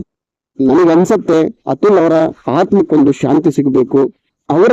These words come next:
ಸಮಸ್ಯೆಯನ್ನ ಕೋರ್ಟ್ ಗಮನಿಸಲೇಬೇಕು, ಅದಕ್ಕೊಂದು ನ್ಯಾಯ ಸಿಗಲೇಬೇಕು. ಆ ನ್ಯಾಯ ಸಿಕ್ಕಾಗ ಮಾತ್ರ ಈ ವ್ಯಕ್ತಿಗೆ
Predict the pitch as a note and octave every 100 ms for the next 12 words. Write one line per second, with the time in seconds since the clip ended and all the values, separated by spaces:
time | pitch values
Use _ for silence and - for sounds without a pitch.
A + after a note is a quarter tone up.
0 | A#3+ D#3+ G3 - A3+ G3+ F#3 F3 - F3
1 | - - E3+ E3 - _ _ - D3+ C#3
2 | E3 G3 G#3+ G#3+ F3 C#3+ C#3 D3+ C#3+ C#3
3 | D3 - D#3 C3 B2+ C3 G#3+ A3 D3+ D3+
4 | D3+ C3 B2+ C#3+ D3+ - _ _ - C#3+
5 | D3 C#3+ D3+ F#3 E3 C#3+ E3 C#3+ C3+ F#3+
6 | - E3+ D3 D3 - E3 C3 C3 -